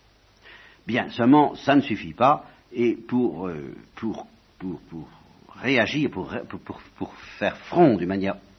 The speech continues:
suffisante à, à la révolte surréaliste et,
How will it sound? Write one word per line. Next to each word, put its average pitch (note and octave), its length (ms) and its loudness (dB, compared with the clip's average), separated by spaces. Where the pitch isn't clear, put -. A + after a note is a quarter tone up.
suffisante B2 760 0
à, A#1 100 -8
à - 100 -6
la C#2+ 80 -2
révolte A2+ 380 0
surréaliste F2 800 -6
et, C2 460 -16